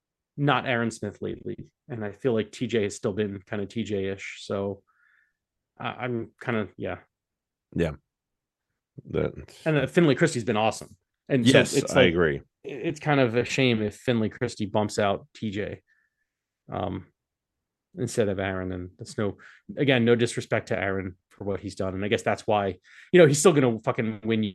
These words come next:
Speaker 1: you a great, you know, he can still pull one out of his
Speaker 2: Yeah.
Speaker 1: hat as far as, like, he, he's still an amazing scrum half. It's just not, like, he's not, um,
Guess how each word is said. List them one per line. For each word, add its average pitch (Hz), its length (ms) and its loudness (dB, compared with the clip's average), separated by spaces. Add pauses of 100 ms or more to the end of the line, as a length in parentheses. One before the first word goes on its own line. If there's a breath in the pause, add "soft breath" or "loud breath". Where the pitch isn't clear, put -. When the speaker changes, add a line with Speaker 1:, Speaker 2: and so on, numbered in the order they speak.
(160)
Speaker 1:
you 98 180 -2
a 92 40 -6
great, 101 260 -4
you 107 100 0
know, 95 100 -4
he 123 80 -8 (200)
can - 100 -12
still 127 160 2
pull 120 160 -2
one 101 180 -2 (1160)
out 123 120 2
of 110 40 0
his 98 80 -2
Speaker 2:
Yeah. 80 60 4 (120)
Speaker 1:
hat - 120 -6
as 117 100 -8
far 104 220 4
as, 98 160 0 (300 loud breath)
like, 107 220 4 (300)
he, - 320 -8 (520)
he's 147 160 0
still 170 140 8
an 127 60 6
amazing 120 380 4
scrum 101 240 -4
half. - 300 -14 (560)
It's - 140 -6
just - 180 -4
not, 120 260 2
like, 123 160 0
he's 151 320 0
not, 131 280 2 (120)
um, 120 420 -2